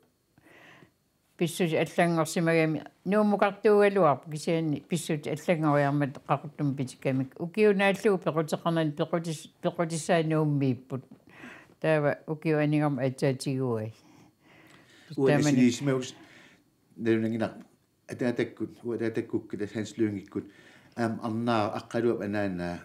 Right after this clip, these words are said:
Speaker 2: тас
Speaker 1: Мм.
Speaker 2: иллиллу,
Speaker 1: Мм.
Speaker 2: э, таавала аама никкулаат арнаарлу унгатсиарпоқ.
Speaker 1: Тас арнаа аама илаава.
Speaker 2: Аа. Tas
Speaker 1: Tas-,
Speaker 2: ima asseqqaas ilagissavataana.
Speaker 1: Allaanaviangila.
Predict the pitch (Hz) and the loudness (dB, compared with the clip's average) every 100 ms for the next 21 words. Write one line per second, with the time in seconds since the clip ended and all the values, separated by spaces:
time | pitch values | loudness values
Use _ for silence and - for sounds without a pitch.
0 | - 107 208 170 - - 151 - - 156 | -14 -12 -10 -10 -10 -4 -4 -4 -6 -4
1 | 147 147 139 127 123 _ - 82 98 95 | -4 -8 -10 -16 -20 _ -16 -8 -6 -6
2 | - 110 101 101 95 92 85 - _ _ | -6 -4 -2 -2 -4 -6 -10 -14 _ _
3 | - 240 110 107 - 113 98 104 - - | -8 -6 -4 -4 0 2 2 0 -6 -20
4 | _ - _ _ 117 113 120 127 120 - | _ -20 _ _ -8 -6 -4 -4 -4 -6
5 | 120 117 120 120 131 107 - - 269 247 | -6 -4 -4 -2 -2 -2 -4 -4 -2 -2
6 | - - 147 165 170 165 156 143 - 139 | -10 -12 -6 -4 -2 0 2 0 0 -2
7 | 139 127 123 113 120 - 107 95 - - | -2 -4 -4 -4 -6 -12 -16 -16 -20 -20
8 | - - - _ _ _ - 185 175 170 | -20 -20 -20 _ _ _ -4 -2 -2 -2
9 | 180 139 - 143 - 147 139 120 110 110 | 0 0 -2 -8 -2 -2 0 -2 -2 -2
10 | - 113 107 107 92 85 - 156 - 165 | -4 -4 -2 -4 -4 -6 -10 -10 -6 -4
11 | 160 151 151 147 139 123 120 | -2 -2 0 0 0 -4 -6